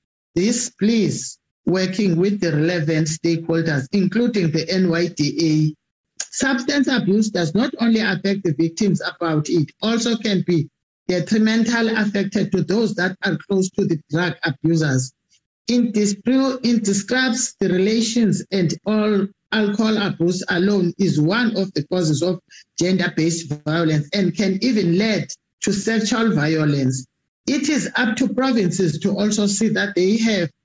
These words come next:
the necessary facilities, such as rehab facilities, to ensure that victims of drug abuse can also access these facilities. There is, there is a need to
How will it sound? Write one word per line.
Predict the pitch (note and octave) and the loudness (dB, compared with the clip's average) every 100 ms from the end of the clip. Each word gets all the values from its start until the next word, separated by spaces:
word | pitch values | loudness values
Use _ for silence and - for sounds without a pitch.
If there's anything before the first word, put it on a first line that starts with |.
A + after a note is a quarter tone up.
| _ _ _ - | _ _ _ -2
the | |
necessary | E3+ G3+ A3 A3+ A3+ A#3 A3+ | 2 2 0 0 0 0 0
facilities, | A3+ F#3 G3 F3 E3 F3+ D3 - | 0 0 0 0 0 0 0 0
such | G#3+ G#3+ G#3+ | -2 -2 -2
as | G#3 E3+ E3 | -2 -2 0
rehab | D#3 C#3+ G#3 G3 G3 - | 0 0 0 -2 -4 -4
facilities, | D3+ F3 F3 D#3+ E3 C#3+ - - - - | -2 0 0 2 0 0 -2 -16 -20 -4
to | G3+ | -2
ensure | G3 G#3+ F#3+ B3 A#3 | 0 0 0 0 0
that | - G#3 | 0 0
victims | D#3 F#3 - C#4 F3+ | 0 0 0 2 2
of | F#3+ - | 0 -2
drug | F3 F3 | -2 -2
abuse | - E3 D3+ F3+ F#3 | -4 -2 0 0 0
can | G3+ F3 - | 0 -2 0
also | G#3+ G#3 A3 | -2 0 0
access | A3 G#3+ G#3 G#3+ G3+ - _ _ - | 0 -2 0 0 -2 -6 _ _ -2
these | G3 - | 0 0
facilities. | F3 D3+ F3+ D#3+ D3+ E3 C#3 - - _ _ _ - - - | -4 0 0 0 0 0 0 -2 -10 _ _ _ -20 -20 -4
There | G3+ | 0
is, | G#3 G3+ D#3+ - - _ | 2 2 0 -6 -16 _
there | G#3+ G#3+ | 0 2
is | G#3 | 2
a | G#3+ | 2
need | A#3 D4+ - | 2 0 -2
to | B3+ A3 G3+ F#3+ | 0 2 2 0